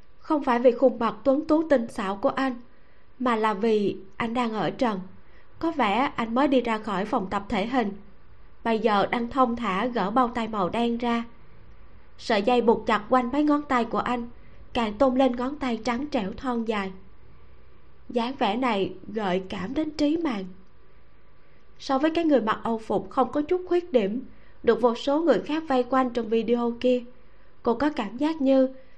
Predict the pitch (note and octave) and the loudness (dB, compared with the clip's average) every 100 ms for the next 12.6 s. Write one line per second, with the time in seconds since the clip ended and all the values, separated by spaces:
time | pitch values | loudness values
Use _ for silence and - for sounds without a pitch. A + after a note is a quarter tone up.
0 | - D4+ C#4+ B3+ A3 A3 G#3 F#3+ - B3+ | -4 0 4 4 4 2 0 0 -4 -2
1 | A3+ F#3+ A3+ G3+ F#3+ D4 D#4+ D4 C#4 C4+ | -2 0 -2 -2 -4 -6 -4 -2 -2 -4
2 | - - - - - - - - - - | -12 -18 -18 -18 -18 -18 -18 -18 -18 -18
3 | - - - - - - A#3 A#3 A3 A#3+ | -18 -18 -16 -16 -16 -8 0 0 2 0
4 | A#3+ G3 C4 G#3+ F#3 G3 F#3+ F#3 B3+ B3+ | 0 2 4 4 0 0 -2 4 6 6
5 | B3 G3 - G#3+ A3 A3 G#3 C#4+ A#3+ G#3 | 4 -4 -4 -6 -2 -2 -2 -4 -4 -4
6 | A3+ F#3 G3+ A#3 A3 F3+ F3 F#3 - - | -4 -2 0 0 0 -4 -6 -10 -14 -18
7 | - - - - C4+ B3 D4 C4+ B3+ B3 | -18 -16 -2 2 4 4 0 0 0 4
8 | B3+ B3 - A3 A#3+ A#3+ G3+ F#3 G#3+ G3+ | 6 6 4 -6 -2 0 0 -2 -6 -4
9 | C4 G#3+ F#3+ G#3 G#3+ G#3 G#3 - - - | -4 -2 0 0 -2 -4 -8 -14 -18 -16
10 | - - - - - - - - - - | -16 -16 -16 -16 -16 -16 -16 -16 -16 -16
11 | - - - - - - A#3 A3+ G3 A#3 | -16 -16 -16 -16 -12 -2 2 2 2 4
12 | A#3 B3+ A3 A3 G#3 | 6 6 4 0 -2